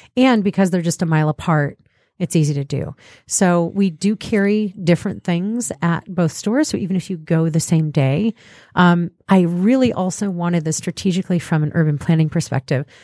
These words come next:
I wanted to help the businesses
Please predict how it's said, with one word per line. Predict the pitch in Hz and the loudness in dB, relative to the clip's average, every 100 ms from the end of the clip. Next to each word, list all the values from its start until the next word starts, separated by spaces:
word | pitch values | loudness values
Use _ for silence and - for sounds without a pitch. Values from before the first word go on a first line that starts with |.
| - _ | -20 _
I | 190 | 2
wanted | 185 175 180 202 226 - | 2 2 0 0 -4 -4
to | |
help | 180 - 180 - | -6 -2 -4 -4
the | 170 | -8
businesses | - 170 175 165 170 156 156 - | -2 -2 0 -2 -2 -2 -2 -6